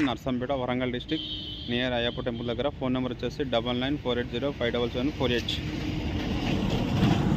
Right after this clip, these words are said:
ఇది ఫ్రెండ్స్, ఇది వర్ష. ఇది వచ్చేసి గజ, ఇది కూడా సెవెన్ హెచ్పి ఫ్రెండ్స్. చూడండి,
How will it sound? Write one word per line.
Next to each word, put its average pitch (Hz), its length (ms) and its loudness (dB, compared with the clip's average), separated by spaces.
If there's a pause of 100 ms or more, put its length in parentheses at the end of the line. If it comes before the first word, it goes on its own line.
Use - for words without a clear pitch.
(1800)
ఇది 131 180 -2
ఫ్రెండ్స్, 143 260 2 (1300)
ఇది 147 140 2 (2250)
వర్ష. - 180 -4 (1300)
ఇది 131 160 2
వచ్చేసి 139 300 2 (160)
గజ, 120 120 8 (1400)
ఇది 135 180 -2
కూడా 139 160 -2
సెవెన్ 135 180 0
హెచ్పి 135 220 -4
ఫ్రెండ్స్. 165 240 -2
చూడండి, 143 280 -2